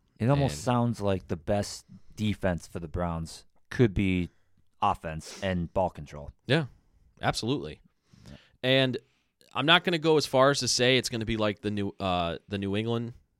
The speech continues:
Speaker 2: game plan against Buffalo a couple weeks ago when they threw the ball three times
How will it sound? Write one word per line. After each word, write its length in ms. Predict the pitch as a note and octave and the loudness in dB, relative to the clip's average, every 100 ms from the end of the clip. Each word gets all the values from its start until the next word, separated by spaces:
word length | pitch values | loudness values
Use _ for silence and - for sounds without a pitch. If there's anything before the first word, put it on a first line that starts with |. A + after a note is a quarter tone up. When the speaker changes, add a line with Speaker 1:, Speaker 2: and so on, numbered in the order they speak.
| _ | _
Speaker 2:
game 220 | A#2+ A#2 | -2 -2
plan 280 | A#2 A#2+ B2 | -2 -2 -2
against 220 | G#2+ - | -4 -2
Buffalo 340 | G#2 G#2 A2 A2+ | -2 0 0 0
a 60 | |
couple 220 | A#2 A#2 | -2 -4
weeks 200 | A#2 A#2 A2 | -4 -6 0
ago 180 | B2 | 0
when 100 | B2+ | 0
they 60 | G2 | -4
threw 180 | - G#2+ | -4 -2
the 60 | G#2+ | 0
ball 140 | G#2 | 0
three 240 | - G2+ | 0 -4
times 440 | F#2+ F2+ F#2 A#2 | -4 -4 -4 -6